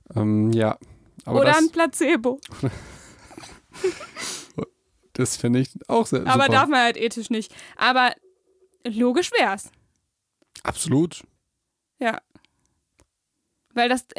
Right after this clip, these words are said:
Speaker 2: Ganze ist auch noch gekoppelt und es w-, hätte wahrscheinlich einen guten Effekt.
Speaker 1: Ja, das, ich, das ist ja diese ein-, eineinhalb Tag Krankheitsgeschichte, war ja Placebo kontrolliert. Also, ähm,
Speaker 2: Ah
Speaker 1: ja,
Speaker 2: ja, okay.
Speaker 1: ja.
Speaker 2: Spannend.
Speaker 1: Äh, ist dann aber auch wiederum spannend, ähm, dass,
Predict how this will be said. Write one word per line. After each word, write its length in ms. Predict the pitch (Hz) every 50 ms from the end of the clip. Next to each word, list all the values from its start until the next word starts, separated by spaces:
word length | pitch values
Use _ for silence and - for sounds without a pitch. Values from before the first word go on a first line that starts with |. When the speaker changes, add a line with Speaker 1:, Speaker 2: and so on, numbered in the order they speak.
| - -
Speaker 2:
Ganze 240 | 254 277 285 285
ist 100 | 302 -
auch 80 | 247 233
noch 140 | 254 233 -
gekoppelt 480 | - 226 - - 247 - - 349 349
und 80 | 302 294
es 140 | 277 - -
w-, 80 | 269
hätte 220 | 233 269 - 320 302
wahrscheinlich 420 | 277 247 - 277 285 302 302 -
einen 80 | 269 233
guten 200 | 302 302 - 349
Effekt. 460 | 330 - - 254 - - - - _ _ _ - - - - _ _ -
Speaker 1:
Ja, 200 | - 175 202 214
das, 140 | 185 185 180 180 -
ich, 240 | 175 151 - - -
das 340 | 160 160 143 147 139 - 165
ist 140 | 160 -
ja 120 | - 160 151
diese 360 | 143 143 147 151 147 143 139 139 -
ein-, 420 | - - 135 139 143 143 139 135 -
eineinhalb 480 | - 139 135 135 131 143 139 131 -
Tag 200 | - 139 131 -
Krankheitsgeschichte, 680 | - 139 135 - 139 139 - - - - - 143 - 127
war 120 | 127 131
ja 80 | 131 123
Placebo 360 | - - 117 - 135 123 117
kontrolliert. 460 | - 113 104 - - 107 107 101 -
Also, 400 | 107 104 104 107 104 104 101 104 107
ähm, 240 | 104 104 104 107 - _ _ _ -
Speaker 2:
Ah 100 | - 330 359
Speaker 1:
ja, 40 | 339
Speaker 2:
ja, 180 | 262 247 - 247
okay. 220 | - - 277 226
Speaker 1:
ja. 80 | 226 214 - _ _ _ _ _ _ _ _ - _ _ _ _ _ - - - - -
Speaker 2:
Spannend. 400 | - - 381 294 254 226 - _ _ -
Speaker 1:
Äh, 40 | -
ist 140 | 127 - 135
dann 180 | 131 131 131
aber 300 | - - 131 123 131 151
auch 140 | 180 180 -
wiederum 320 | 214 190 180 135 113 113
spannend, 640 | - - - - 110 113 120 156 185 101 - - 143 135
ähm, 460 | 131 127 127 127 131 131 131 127 107
dass, 280 | 120 117 - - -